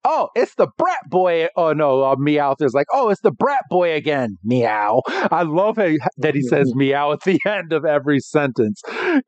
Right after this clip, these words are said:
Speaker 1: And, <laughs>
Speaker 2: <laughs>
Speaker 1: and he's like, "Man, don't tell me they're, they're here to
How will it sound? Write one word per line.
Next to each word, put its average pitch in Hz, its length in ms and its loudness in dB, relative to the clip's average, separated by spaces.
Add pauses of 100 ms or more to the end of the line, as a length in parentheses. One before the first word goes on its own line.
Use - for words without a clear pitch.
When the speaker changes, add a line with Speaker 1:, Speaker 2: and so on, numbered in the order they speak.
(160)
Speaker 1:
And, 165 280 2 (100)
<laughs> 156 360 0 (540)
Speaker 2:
<laughs> - 300 -20
Speaker 1:
and 156 100 2
he's 160 220 2
like, 156 240 2
"Man, 190 300 0 (100)
don't 214 300 2
tell 175 180 0
me 160 100 0
they're, 170 380 0
they're 165 200 2
here 175 220 2
to 147 120 -2